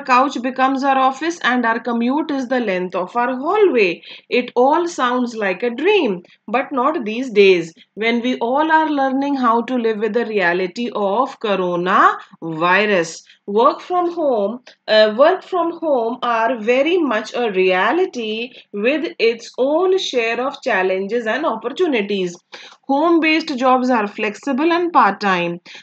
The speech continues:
One can work for few hours or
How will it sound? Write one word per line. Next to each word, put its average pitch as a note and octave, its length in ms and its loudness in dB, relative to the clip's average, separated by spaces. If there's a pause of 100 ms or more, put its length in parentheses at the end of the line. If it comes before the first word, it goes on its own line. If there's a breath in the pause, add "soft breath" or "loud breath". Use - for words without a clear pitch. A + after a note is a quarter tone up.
One B3+ 400 2
can D#4 320 0
work G#3 400 0
for G#3 500 2
few C#4+ 480 -2
hours G3 580 2
or C4 360 2